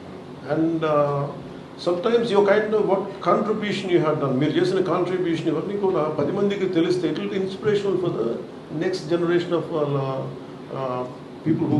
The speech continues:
go, who will follow your footsteps. So it's amazing, uh, hearing a lot of, uh, good words about you and your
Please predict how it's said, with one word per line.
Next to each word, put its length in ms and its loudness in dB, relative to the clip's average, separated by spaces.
go, 60 2
who 160 0
will 300 -2
follow 200 0
your 120 -2
footsteps. 400 -10
So 120 2
it's 120 0
amazing, 460 6
uh, 380 2
hearing 240 4
a 140 4
lot 100 0
of, 200 2
uh, 80 0
good 160 0
words 240 -2
about 420 -2
you 120 -4
and 220 -4
your 100 0